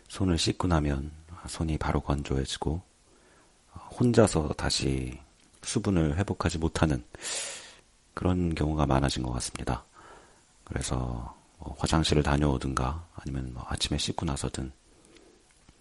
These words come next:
언제든, 어, 핸드크림을 쳐 바릅니다. 그러다 보니까, 어,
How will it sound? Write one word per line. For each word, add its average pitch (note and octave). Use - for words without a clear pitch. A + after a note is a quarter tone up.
언제든, E2+
어, -
핸드크림을 D2+
쳐 -
바릅니다. C#2+
그러다 B2
보니까, F2
어, -